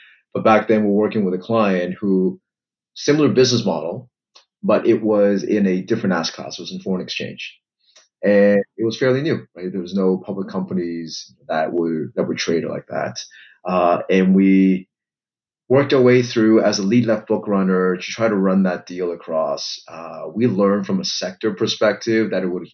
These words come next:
it would have been a new learning for a lot of investors to get comfortable with, because when you, when you go outside of that and you're thinking foreign exchange, you know, how much of that is true principal trading? How much of that is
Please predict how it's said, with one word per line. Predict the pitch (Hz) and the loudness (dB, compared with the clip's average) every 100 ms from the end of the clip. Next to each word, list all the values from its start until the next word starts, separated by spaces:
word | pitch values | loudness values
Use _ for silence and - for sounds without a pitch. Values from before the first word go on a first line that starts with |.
| _ _ | _ _
it | - | -2
would | 95 95 | 2 2
have | - | 0
been | 90 85 - | -4 -4 -12
a | 92 | -14
new | 87 101 104 | -2 0 0
learning | 95 92 98 117 | 0 0 2 0
for | 117 104 | 0 0
a | 90 | 2
lot | 87 | 2
of | 85 | 0
investors | 82 90 - 95 | -2 -2 -2 -4
to | - | -6
get | 85 - | -10 -8
comfortable | 101 95 123 117 | -8 -2 0 0
with, | 139 - _ _ _ _ | -2 -6 _ _ _ _
because | 151 - 95 | -6 -2 0
when | 98 101 | 2 2
you, | 101 98 | 2 0
when | 101 | 0
you | 101 | -2
go | 101 104 | 0 2
outside | 98 - 104 104 | 2 0 0 2
of | 95 82 | 0 -2
that | 85 82 - | -4 -4 -4
and | |
you're | 92 92 | -6 -4
thinking | 95 92 92 | -6 -8 -6
foreign | 101 98 92 | -2 0 0
exchange, | - 110 107 92 85 85 - - _ _ _ _ _ _ | -2 0 0 -2 -4 -10 -12 -16 _ _ _ _ _ _
you | 92 | -6
know, | |
how | 90 117 | -2 0
much | 117 110 | 0 0
of | 92 | 0
that | 95 | 0
is | 92 - - _ - | 0 -4 -10 _ -18
true | - 113 | -2 -2
principal | 110 120 110 113 110 | 0 -2 -2 0 0
trading? | - 110 107 107 107 107 101 | 2 2 2 2 2 0 -2
How | 101 | -2
much | 101 98 | -2 -2
of | 92 | -2
that | 90 | -2
is | 87 | -4